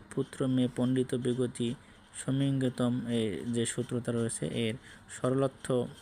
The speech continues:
তারা করেছে। পরের পৃষ্ঠায় দেখুন সরল একদম মূল অনুবাদ কী করেছে। "যে লোক ইচ্ছা করে যে আমার পুত্র পণ্ডিত, দেশবিখ্যাত, সভাসদ, শ্রুতিপ্রিয়, বচনভাষী হোক এবং যে সমস-,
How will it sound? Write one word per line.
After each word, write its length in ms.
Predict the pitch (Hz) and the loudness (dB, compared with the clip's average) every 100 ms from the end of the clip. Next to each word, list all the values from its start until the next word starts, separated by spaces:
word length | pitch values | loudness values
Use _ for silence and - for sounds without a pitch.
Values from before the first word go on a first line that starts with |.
| - | -4
তারা 240 | 110 110 - - - - | -2 -2 -4 -12 -20 -4
করেছে। 400 | 123 120 - 160 - | -2 0 -2 -4 -4
পরের 200 | 120 113 | -2 -2
পৃষ্ঠায় 280 | 117 - 110 | -4 -4 -2
দেখুন 200 | 110 117 | -2 -2
সরল 300 | - 120 113 | -2 -2 -2
একদম 320 | 110 110 117 113 - - - - | -4 -4 -2 -4 -8 -18 -8 2
মূল 180 | 127 | 4
অনুবাদ 260 | 123 123 117 - | 4 4 2 0
কী 100 | 120 | -2
করেছে। 380 | 113 113 - 175 - - - - - - 131 | 0 0 -2 -6 -10 -20 -20 -20 -20 -6 2
"যে 180 | 135 156 | 4 4
লোক 220 | 165 160 | 4 4
ইচ্ছা 280 | 151 - 170 | 2 2 2
করে 320 | 156 135 127 | 2 2 2
যে 80 | 123 | 2
আমার 300 | 120 139 147 - | 2 2 0 0
পুত্র 380 | 160 160 147 117 - | 0 2 0 0 0
পণ্ডিত, 440 | 147 160 160 156 | 2 4 4 2
দেশবিখ্যাত, 760 | 123 143 147 151 147 143 139 | 2 2 4 2 0 -2 0
সভাসদ, 560 | 120 - 139 156 - 120 - - - - - - - - | -2 0 2 2 2 -2 -2 -16 -20 -20 -20 -12 -4 0
শ্রুতিপ্রিয়, 640 | 160 156 180 170 170 147 | 2 4 2 4 4 4
বচনভাষী 1040 | 131 135 - 160 160 175 139 131 127 - | 4 2 2 0 0 -4 -2 0 2 2
হোক 260 | 143 156 147 - - - - - - - - - - | 2 4 2 -2 -18 -20 -20 -20 -20 -20 -20 -20 -6
এবং 400 | 131 139 156 156 | 0 2 2 2
যে 140 | 147 147 | 2 2
সমস-, 340 | - 151 147 | 2 0 0